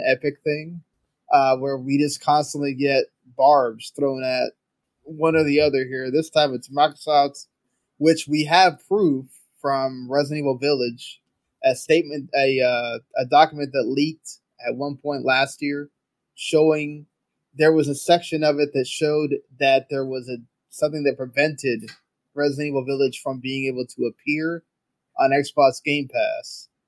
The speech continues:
So Microsoft furthers this with knowledge that they have that Sony makes deals with third-party publishers to prevent games from being on Game Pass, which might mean why we have seen such, aside from all the delays, obviously,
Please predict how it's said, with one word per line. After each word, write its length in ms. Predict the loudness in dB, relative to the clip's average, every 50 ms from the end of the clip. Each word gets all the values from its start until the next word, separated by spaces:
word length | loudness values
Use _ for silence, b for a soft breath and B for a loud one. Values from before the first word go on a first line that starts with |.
| _ _
So 160 | -12 -8 -6
Microsoft 760 | -4 0 2 2 2 0 -2 0 2 4 4 4 2 -2 -8 -4
furthers 460 | -2 0 0 0 0 -2 -2 -4 -4
this 340 | -2 -2 0 0 -2 -6 -10
with 180 | -10 -10 -10 -10 -6
knowledge 440 | -2 -2 0 0 0 -2 -2 -4 -4
that 140 | -6 -4
they 180 | 0 2 2 2
have 320 | 2 2 2 0 0 0
that 140 | -2 -6 -8
Sony 400 | -8 -8 -6 -4 -4 -4 -6 -6
makes 340 | -6 -4 -4 -4 -6 -8 -12
deals 500 | -10 -8 -6 -6 -6 -6 -8 -12 -16 _ _ _ _ _ _ _ _ _
with 140 | -14 -12 -8
third-party 400 | -6 -6 -6 -6 -4 -4 -4 -4
publishers 520 | -2 0 0 0 -2 -4 -10 -12 -14 -12 -10
to 100 | -12 -10
prevent 580 | -8 -10 -10 -6 -2 0 0 0 -2 -4 -6 -4
games 360 | -2 -2 -2 -2 -4 -8 -10
from 160 | -10 -12 -12
being 260 | -10 -10 -10 -8 -8 -10
on 140 | -10 -8
Game 260 | -4 -2 -2 -2 -2 0
Pass, 260 | 2 2 2 2 0 -4
which 160 | -8 -8 _ 2
might 260 | 2 2 2 2 -2 _
mean 440 | -8 -6 -6 -4 -4 -4 -6 -6 -10 _ _ _ _ _ _ _ _ _ _ _
why 320 | 0 4 6 8 8 8
we 180 | 6 4 0 0
have 140 | -2 -4 -8
seen 340 | -8 -8 -6 -6 -6 -8 -8
such, 720 | -8 -8 -8 -8 -6 0 4 4 4 4 0 -8 -18 -18 _ _ _ _ -4
aside 380 | -4 2 6 6 6 6 6
from 120 | 2 -2 0
all 120 | 0 0 0
the 80 | 0
delays, 540 | -2 -2 -2 0 0 2 2 0 0 -2 -2
obviously, 600 | -2 -2 -4 -6 -12 -14 -10 -10 -8 -8 -10